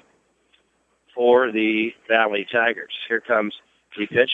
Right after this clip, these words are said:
This thing is hit in between third and short. That'll go for a base hit. Solid hit ball by Caleb Corbin. And a base hit. And over you have Jake Auer, the third baseman.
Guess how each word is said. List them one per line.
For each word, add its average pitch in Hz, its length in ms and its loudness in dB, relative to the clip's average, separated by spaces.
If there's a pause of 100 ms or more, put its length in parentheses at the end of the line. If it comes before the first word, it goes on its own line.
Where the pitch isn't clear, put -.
This 120 200 -2
thing 117 200 2
is 107 140 -6
hit 117 280 2
in 117 140 -8
between 117 320 -4
third 120 220 0
and 104 120 -8
short. 123 180 0
That'll 117 160 2
go 113 220 0
for 104 80 0
a 101 60 -2
base 110 260 0
hit. 104 220 -2 (760)
Solid 127 380 0 (1080)
hit 110 460 0
ball 110 420 2
by 101 300 0
Caleb 131 400 -6
Corbin. 131 540 0 (1800)
And 101 120 -6
a 98 60 -2
base 113 320 0
hit. 123 200 0 (2000)
And 101 80 -8
over 113 220 0
you 107 100 -2
have 101 120 -2
Jake 113 260 0
Auer, 110 340 0
the 101 100 -8
third 110 280 -4
baseman. 110 420 -6